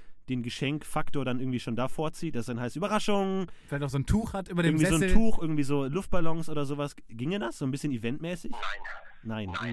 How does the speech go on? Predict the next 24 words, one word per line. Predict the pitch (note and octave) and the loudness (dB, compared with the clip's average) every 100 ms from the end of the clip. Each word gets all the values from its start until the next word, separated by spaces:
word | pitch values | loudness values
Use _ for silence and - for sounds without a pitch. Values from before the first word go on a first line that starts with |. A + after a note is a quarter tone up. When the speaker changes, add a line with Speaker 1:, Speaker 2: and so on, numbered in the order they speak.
| G#2 | -8
Speaker 1:
Hm. | - - - - - - - - - - - | -12 -16 -16 -16 -16 -16 -18 -16 -16 -16 -14
Speaker 3:
Wir | - | -14
sind, | - | -12
wir | A#2+ | -12
sind | C3 - | -12 -10
reiner | - A#2+ C3+ | -10 -10 -10
Versender. | - - G#2+ - G#2+ A2+ | -10 -14 -12 -12 -12 -12
Wir | A2 A2 | -12 -12
machen | A#2+ B2+ | -10 -12
das | A#2 - - - | -12 -12 -12 -12
im, | |
im | - - - - - - - | -16 -10 -8 -6 -8 -12 -16
sehr | - | -18
großen | - - - - - | -18 -20 -20 -18 -18
Stil. | G#2+ B2 | -18 -20
Äh, | - - - - - - G#2 | -18 -16 -14 -14 -14 -16 -16
bei | - | -16
uns | - - | -16 -16
gehen | B2 A2+ | -16 -16
jeden | B2 A#2+ | -16 -16
Tag | A#2+ - - | -16 -14 -14
zig | - | -12
Sessel | - - A2 | -12 -14 -14
raus. | F2+ F2+ | -16 -16